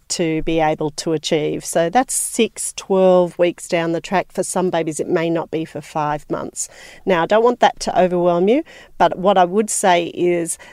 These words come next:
in the first weeks of bringing your baby home, you're really getting to know each other and what you need from each other. So keep the information really simple,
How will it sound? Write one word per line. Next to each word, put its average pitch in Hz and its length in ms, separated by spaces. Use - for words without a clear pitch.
in 202 180
the 208 100
first - 420
weeks 240 240
of 190 80
bringing 196 320
your 175 80
baby 170 300
home, 180 280
you're 185 120
really 240 320
getting 202 340
to - 140
know 180 260
each - 240
other 247 340
and 190 200
what 185 260
you 175 140
need 175 360
from 165 320
each 160 280
other. 160 320
So - 180
keep 254 300
the 247 120
information 269 580
really 240 260
simple, 208 480